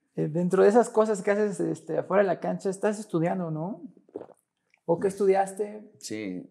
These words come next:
Speaker 2: hice el, un curso de, de gestión deportiva en el Instituto Cruyff y, y ahora estoy estudiando en la escuela de Menotti el, la carrera de entrenador y paralelamente un,
Speaker 1: Ujú.
Speaker 2: un máster en,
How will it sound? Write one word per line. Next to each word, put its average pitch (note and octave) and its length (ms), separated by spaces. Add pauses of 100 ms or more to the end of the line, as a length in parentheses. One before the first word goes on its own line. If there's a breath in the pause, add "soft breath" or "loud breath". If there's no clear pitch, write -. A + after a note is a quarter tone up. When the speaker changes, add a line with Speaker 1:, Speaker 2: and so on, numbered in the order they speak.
Speaker 2:
hice B2 300
el, G#2 440
un G#2 220
curso G#2+ 500
de, E2+ 360 (640)
de - 140
gestión G#2 380
deportiva A#2 720 (800)
en G2 60
el F#2+ 140
Instituto F#2 520
Cruyff G#2+ 420
y, F#2+ 320 (760)
y F#2 60
ahora G2 180
estoy F#2+ 200
estudiando F#2+ 840 (440 soft breath)
en F2+ 140
la F2 60
escuela G2 300
de F#2 80
Menotti F#2 840 (540)
el, E2 400
la E2+ 140
carrera G2 400
de F#2 60
entrenador F#2 640
y A2 120
paralelamente F#2 800
un, E2+ 360
Speaker 1:
Ujú. - 120 (300)
Speaker 2:
un F#2 120
máster F#2+ 420
en, E2+ 360